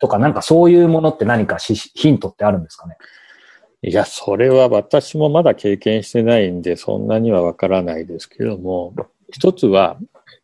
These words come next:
Speaker 2: と、事業再生のコンサルタントってみんなこういうことですね。やり、やり、まだやりたいかとか。
Speaker 1: あ、え、
Speaker 2: まだ続けたいかどうか。
Speaker 1: え、意外となんか感情の、感情というか気持ちの話なんですか？
Speaker 2: そうですね。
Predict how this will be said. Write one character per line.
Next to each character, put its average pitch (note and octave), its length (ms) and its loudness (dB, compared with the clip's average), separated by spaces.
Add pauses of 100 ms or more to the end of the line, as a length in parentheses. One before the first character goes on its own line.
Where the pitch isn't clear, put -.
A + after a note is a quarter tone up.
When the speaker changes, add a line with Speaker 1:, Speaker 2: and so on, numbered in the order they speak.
Speaker 2:
と、 F2+ 260 -8 (200)
事 A#2+ 200 2
業 F#3+ 120 4
再 B3+ 160 0
生 B2+ 100 -2
の F#2 100 -2
コ G2+ 120 -4
ン F#2 60 -2
サ - 100 0
ル F2+ 60 -2
タ F2+ 100 -6
ン E2+ 40 -8
ト F2+ 100 -8
っ - 20 -10
て - 140 -8
み F2+ 80 -10
ん - 0 -
な F2+ 80 -4
こ - 100 -10
う - 20 0
い G2+ 40 0
う - 20 -10
こ F2 80 -6
と F2+ 60 -4
で G2 60 -2
す - 100 -10
ね。 - 120 -8
や G#2 260 2
り、 C#3 100 -6 (100)
や F#2 140 2
り、 D3+ 160 2 (240)
ま B2 140 2
だ C3+ 80 2
や E2 140 -4
り F#2+ 120 0
た D3 100 2
い A2+ 60 0
か - 100 -8
と - 160 -16
か。 - 120 -20 (680)
Speaker 1:
あ、 B2+ 200 0 (360)
え、 D#3 60 4
Speaker 2:
ま C3+ 60 4
だ B2+ 120 0
続 G#2+ 380 0
け - 140 -10
た C3+ 120 2
い F2+ 60 -2
か F2 120 -8
ど - 100 -18
う - 40 -20
か。 - 120 -20 (100)
Speaker 1:
え、 C#3+ 100 0
意 D3 160 4
外 G3+ 180 6
と G#3 80 2
な G3+ 100 2
ん - 20 -2
か C3+ 80 -2
感 E3 280 2
情 D#3+ 260 4
の、 D#3 120 -2
感 D3+ 260 0
情 D3+ 140 2
と - 80 2
い G#2 40 6
う - 40 -8
か - 40 -14
気 C3+ 80 0
持 C#3+ 120 2
ち D#3 100 0
の D3+ 60 4
話 C3+ 280 0
な F#2 80 -6
ん D#2 60 -18
で - 60 -20
す - 60 -20
か？ - 120 -20 (680)
Speaker 2:
そ - 160 2
う - 20 4
で G2 60 2
す - 120 -12
ね。 - 160 -18